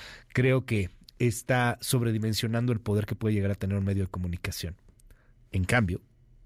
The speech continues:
un funcionario público que determina qué vacunas, cómo poner a las vacunas,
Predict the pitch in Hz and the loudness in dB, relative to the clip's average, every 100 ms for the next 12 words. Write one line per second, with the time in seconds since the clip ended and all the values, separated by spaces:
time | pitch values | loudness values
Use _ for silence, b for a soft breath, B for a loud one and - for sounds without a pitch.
0 | - _ - 117 110 101 90 80 113 120 | -20 _ 0 2 2 -2 -4 0 2 2
1 | - 110 92 90 82 - _ b b b | 2 0 0 -4 -10 -12 _ b b b
2 | b - 104 92 - 90 98 143 123 - | b -4 -2 -2 -2 0 2 2 0 -2
3 | 98 - 113 101 87 - - - _ _ | -6 -4 -4 -2 -6 -10 -20 -20 _ _
4 | - 135 135 113 95 95 92 92 90 87 | -2 0 0 -2 -4 -6 -4 -4 -4 -4
5 | 90 - 98 92 92 | -6 -4 -2 -2 -4